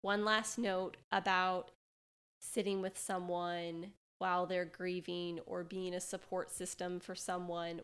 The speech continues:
while they're going through the grieving process. Take care of yourself.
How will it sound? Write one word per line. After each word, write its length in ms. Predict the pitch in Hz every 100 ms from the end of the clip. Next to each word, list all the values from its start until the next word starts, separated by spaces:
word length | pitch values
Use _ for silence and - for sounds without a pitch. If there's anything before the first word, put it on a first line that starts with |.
| -
while 220 | 185 175
they're 180 | 185 175
going 460 | 180 180 180 175
through 680 | 170 - 180 175 175 170 175 _ - - _ _ _
the 60 | 185
grieving 440 | 180 175 185 180
process. 880 | 175 185 175 - - - - - - - - _ _ _ -
Take 600 | - 196 190 185 - -
care 380 | - 180 180 -
of 180 | 185 175
yourself. 680 | 170 - - - - -